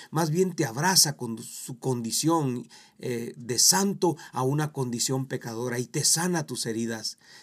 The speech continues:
Te da un vestido nuevo llamado dignidad. Te da, eh, valor como el centro de la creación que eres. El amor de Dios es inmediato. No es como un humano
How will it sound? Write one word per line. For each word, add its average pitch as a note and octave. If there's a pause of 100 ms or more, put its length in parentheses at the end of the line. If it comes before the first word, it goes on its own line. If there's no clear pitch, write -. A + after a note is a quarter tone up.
Te D3
da D#3
un F#3+
vestido E3+
nuevo D#3+
llamado C3+
dignidad. B2 (840)
Te D3+
da, E3 (260)
eh, C#3+
valor C#3 (300)
como C3+
el C3
centro E3+
de A#2+
la A2+
creación A#2
que A2
eres. G#2 (480)
El C3
amor C3
de C3
Dios C3+
es -
inmediato. A#2+ (220)
No E3
es F3
como C#3+
un E3
humano D3+